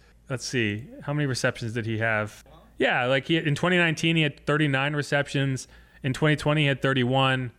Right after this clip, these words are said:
Even last year, he had twenty-six. For some reason, this year he played in seventeen games and caught twelve passes for s-, for seventy-three yards. Either way, yeah, I mean, he's an interesting guy. I'm just not sure, like, is he a guy you're gonna wanna trust for six to eight games?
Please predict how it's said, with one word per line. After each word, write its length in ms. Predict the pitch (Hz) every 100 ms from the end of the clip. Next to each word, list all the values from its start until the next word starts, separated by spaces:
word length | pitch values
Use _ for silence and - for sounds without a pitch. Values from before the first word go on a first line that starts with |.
| - -
Even 160 | 208 175
last 240 | 160 175
year, 80 | 147
he 40 |
had 80 | 120
twenty-six. 460 | - 131 117 131 -
For 100 | 120
some 240 | - 180
reason, 300 | 175 147 139
this 180 | 147 -
year 120 | 139
he 40 |
played 240 | 120 135 123
in 200 | 110 107 - -
seventeen 600 | - - 175 214 202 208
games 460 | 156 156 160 165 156 -
and 140 | 127
caught 200 | - 123
twelve 280 | - 143 151
passes 420 | - 117 107 110
for 120 | 104 104
s-, 200 | - -
for 240 | - 113 101
seventy-three 460 | - 120 113 104
yards. 280 | 98 - - - - -
Either 200 | 226 220
way, 240 | 170 165
yeah, 200 | 165 233
I 60 | 175
mean, 140 | 196
he's 160 | 214 226
an 60 |
interesting 420 | 208 185 175 156 127
guy. 360 | 120 139 160 - _ _ _
I'm 180 | - 180
just 160 | 208 185
not 200 | 196 -
sure, 220 | 190 180
like, 220 | 170 151 -
is 160 | 151
he 80 | 175
a 40 |
guy 200 | 156 156
you're 180 | 170 151
gonna 140 | 143 143
wanna 220 | 143 139
trust 300 | - 143 -
for 80 | 143
six 260 | 151 147
to 100 | -
eight 200 | 139 143
games? 520 | 131 139 151 156 147